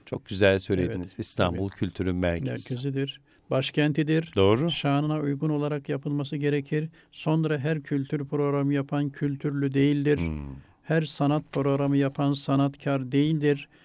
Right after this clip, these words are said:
Speaker 2: Her gezi yaptıran rehber hakiki
Speaker 1: Hmm.
Speaker 2: manada rehber değildir.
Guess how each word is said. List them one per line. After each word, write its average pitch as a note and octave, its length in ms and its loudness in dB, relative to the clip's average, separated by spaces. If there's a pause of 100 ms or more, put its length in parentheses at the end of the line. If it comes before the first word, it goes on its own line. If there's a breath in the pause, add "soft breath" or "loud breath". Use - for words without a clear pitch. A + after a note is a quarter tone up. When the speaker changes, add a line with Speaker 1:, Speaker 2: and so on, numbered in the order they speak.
(100)
Speaker 2:
Her F3 220 0
gezi C#3 400 0
yaptıran C#3 560 0
rehber C#3 400 -2
hakiki C#3+ 580 -2
Speaker 1:
Hmm. C#3+ 80 0
Speaker 2:
manada C3+ 520 -2
rehber C3+ 500 0
değildir. D3+ 580 2